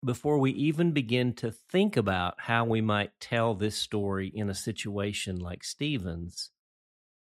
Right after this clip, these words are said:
let us ask ourselves these kinds of questions. How can we tell this story around the table at home? How can we tell this story to our children,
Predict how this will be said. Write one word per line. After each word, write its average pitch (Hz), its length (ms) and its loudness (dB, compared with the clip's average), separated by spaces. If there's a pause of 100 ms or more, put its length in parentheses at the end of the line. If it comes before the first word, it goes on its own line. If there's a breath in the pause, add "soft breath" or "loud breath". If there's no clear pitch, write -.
(640)
let 165 180 0
us 190 160 -2
ask 147 280 2
ourselves 110 500 0
these 113 240 0
kinds 92 360 -4
of 90 100 -12
questions. - 840 -8 (1400)
How 147 80 -2
can 170 180 -2
we 160 100 2
tell 143 240 2
this 127 180 -2
story 110 580 0 (200)
around 104 360 2
the 95 80 -2
table 92 560 -4 (160)
at 92 120 -4
home? 87 360 -4 (1300)
How 123 80 -2
can 117 200 0
we 104 100 0
tell 110 240 2
this 95 160 -4
story 101 360 -2
to 110 140 -6
our 92 120 -2
children, 110 540 -2